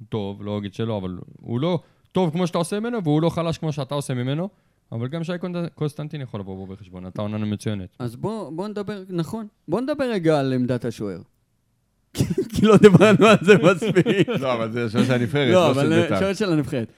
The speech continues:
Speaker 2: אריאל הרוש, אני מכבד, אני חושב שהוא שוער מצוין. אופיר מרציאנו, מגיע לו,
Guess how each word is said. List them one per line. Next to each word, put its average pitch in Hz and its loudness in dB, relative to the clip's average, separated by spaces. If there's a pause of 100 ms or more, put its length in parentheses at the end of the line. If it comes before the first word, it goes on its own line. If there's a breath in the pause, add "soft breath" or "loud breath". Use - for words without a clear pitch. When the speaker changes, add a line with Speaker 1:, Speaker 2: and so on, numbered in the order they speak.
(200 soft breath)
Speaker 2:
אריאל 277 2
הרוש, 285 0 (400)
אני 175 -2
מכבד, 170 2
אני 147 0
חושב 160 -8
שהוא 151 0
שוער 139 2
מצוין. 123 2
אופיר 240 0
מרציאנו, 240 0 (380)
מגיע 139 6
לו, 254 6